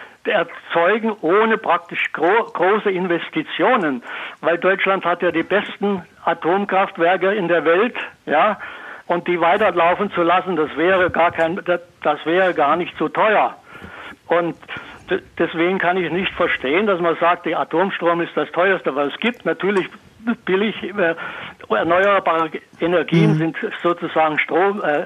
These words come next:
Speaker 1: kostenlos, aber jedenfalls, äh,
Speaker 2: Herr Schellers,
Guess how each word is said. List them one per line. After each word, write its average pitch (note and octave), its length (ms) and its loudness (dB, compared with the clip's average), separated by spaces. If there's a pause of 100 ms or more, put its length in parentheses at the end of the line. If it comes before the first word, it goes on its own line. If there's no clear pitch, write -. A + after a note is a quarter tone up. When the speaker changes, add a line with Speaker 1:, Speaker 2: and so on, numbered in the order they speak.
(120)
Speaker 1:
kostenlos, F3+ 680 2 (640)
aber F#3 460 2 (500)
jedenfalls, F3 580 0 (320)
äh, D#3 260 0 (220)
Speaker 2:
Herr G3 140 2
Schellers, G#3 480 0